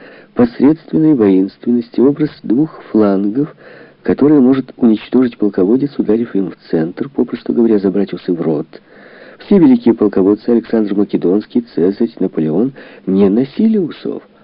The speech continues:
Они обходили фланги. По пути... Он объяснил, что, схватив за усы Черпанова,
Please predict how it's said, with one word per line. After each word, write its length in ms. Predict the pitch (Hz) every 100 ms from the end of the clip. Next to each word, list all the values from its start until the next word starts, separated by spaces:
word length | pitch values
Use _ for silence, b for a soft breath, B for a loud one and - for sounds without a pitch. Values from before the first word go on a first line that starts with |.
| b b b b
Они 240 | b 170 185
обходили 640 | 254 - - 170 233 247
фланги. 680 | 233 - - 151 - - - _ _ _ _ _ _ _ _ _
По 100 | -
пути... 420 | - - - 196 202 B B B B
Он 140 | - 165
объяснил, 520 | 220 143 - 123 180
что, 240 | - -
схватив 460 | 107 - 101 - 185
за 120 | 127
усы 240 | 98 - 175
Черпанова, 640 | - 156 - 131 170 165